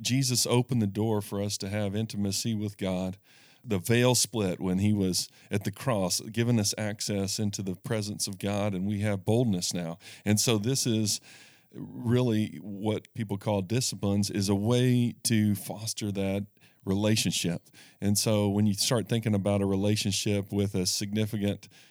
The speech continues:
spouse or something, how are you gonna build relationship? You know, well, you can write letters to one another, and you can read what she's thinking about, and I can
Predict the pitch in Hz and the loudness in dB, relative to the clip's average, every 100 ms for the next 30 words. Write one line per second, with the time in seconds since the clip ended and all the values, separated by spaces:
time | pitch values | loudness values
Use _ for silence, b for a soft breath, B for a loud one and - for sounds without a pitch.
0 | b - - 120 107 101 87 - 90 92 | b -8 -4 0 0 0 -2 -6 -4 -2
1 | 92 87 - 131 151 143 151 120 135 143 | -2 -6 -4 0 2 2 0 0 0 0
2 | 139 127 117 127 143 - 104 90 73 - | -2 -4 -4 -2 -2 -4 -6 -6 -10 -16
3 | B B B B B _ 113 101 98 107 | B B B B B _ 0 0 0 0
4 | 101 120 139 - 110 107 98 110 131 110 | 2 2 0 -6 -4 0 4 4 4 4
5 | 120 156 101 - 85 87 87 87 85 80 | 2 4 0 -2 -2 0 0 0 0 -4
6 | - 95 104 104 98 98 120 120 107 104 | -2 2 4 4 2 2 2 2 2 2
7 | - 139 - 117 104 98 92 95 87 85 | 2 0 0 0 2 0 0 -2 -2 -6
8 | - B B B 101 104 98 107 107 104 | -12 B B B 0 2 4 4 4 2
9 | 101 | 4